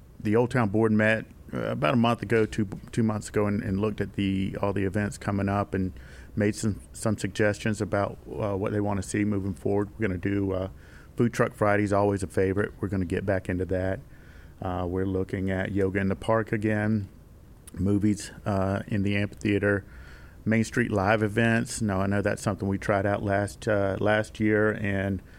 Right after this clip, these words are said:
did a few different, uh, things there, and we're looking to bring that back and maybe make some changes there. Um, you know, the, the, the old favorites too. Saint Patrick's Day is coming up.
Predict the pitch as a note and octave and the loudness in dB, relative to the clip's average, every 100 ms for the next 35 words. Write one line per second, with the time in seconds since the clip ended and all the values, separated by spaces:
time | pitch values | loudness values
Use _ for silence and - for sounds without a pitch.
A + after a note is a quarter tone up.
0 | - - - G#2 F#2+ - G#2+ G#2+ G#2 G#2+ | -20 -18 -6 -4 -2 -2 0 2 2 0
1 | G#2 - - - - - A2 G2+ - A2 | 0 -2 -12 -20 -14 -6 -4 -4 -2 0
2 | G2+ - G#2 G#2 G2 G2 G2+ G2+ G2 F#2 | 0 0 2 2 2 0 0 0 0 0
3 | G2+ F#2+ G2+ - G2+ G2 G2 G#2 F#2+ F#2+ | 0 2 2 0 0 2 2 0 -2 0
4 | F#2 F#2+ F#2 G2+ F2 G2+ F#2+ F#2+ F2+ F#2 | 0 -2 -2 -4 -4 -4 -4 -6 -4 0
5 | F#2 F#2+ - - - - - - - F#2 | 0 0 -6 -18 -20 -20 -20 -16 -8 -4
6 | F2+ E2+ F2 E2 - - - - - - | -2 -2 -4 -6 -14 -20 -20 -20 -10 -4
7 | F#2 E2+ D#2+ G2 - G#2 - G2+ G2+ G2 | -2 -2 -2 -4 -4 -6 -6 -4 0 2
8 | G2 - G2 F#2 G2+ - G2 F#2 F2+ - | 2 2 0 0 -4 -4 -2 0 -2 -8
9 | - G#2 F#2+ F#2+ F2+ F#2+ - - F2+ F2 | -6 -4 -2 -4 -4 -6 -4 -2 0 -2
10 | - - - - - - G#2 F#2 F#2 F#2+ | -6 -16 -20 -20 -20 -6 -2 0 0 -2